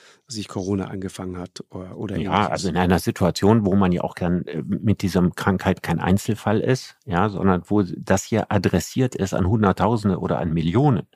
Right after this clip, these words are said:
Speaker 2: Ja, was ja nochmal ein Unterschied ist.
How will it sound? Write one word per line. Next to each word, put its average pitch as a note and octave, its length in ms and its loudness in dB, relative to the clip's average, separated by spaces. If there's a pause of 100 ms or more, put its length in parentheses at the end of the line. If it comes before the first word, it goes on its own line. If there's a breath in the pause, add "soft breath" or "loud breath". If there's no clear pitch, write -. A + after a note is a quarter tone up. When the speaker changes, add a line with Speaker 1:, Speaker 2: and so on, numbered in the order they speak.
(1400 soft breath)
Speaker 2:
Ja, F#2+ 140 0
was G2+ 180 2
ja F#2+ 100 0
nochmal G2 260 4
ein F2+ 60 2
Unterschied A#2 560 0
ist. - 340 -14